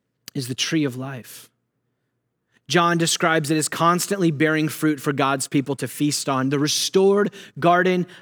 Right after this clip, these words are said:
of Eden. This is, it's where, the whole thing is that, that it's, it's restorative justice. Him putting right everything that was lost on page three. When humanity ran from God, we lost the tree of life. We lost the dwelling with God.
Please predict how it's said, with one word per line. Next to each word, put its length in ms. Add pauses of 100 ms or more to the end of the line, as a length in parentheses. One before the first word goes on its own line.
of 360
Eden. 500 (500)
This 200
is, 160
it's 220
where, 220
the 140
whole 200
thing 240
is 140
that, 140 (300)
that 200
it's, 360
it's 300
restorative 640
justice. 600 (200)
Him 240
putting 420
right 280
everything 440
that 80
was 160
lost 400
on 140
page 380
three. 440 (580)
When 140
humanity 520
ran 300
from 220
God, 260
we 100
lost 380
the 60
tree 200
of 100
life. 180
We 80
lost 420
the 80
dwelling 440
with 180
God. 320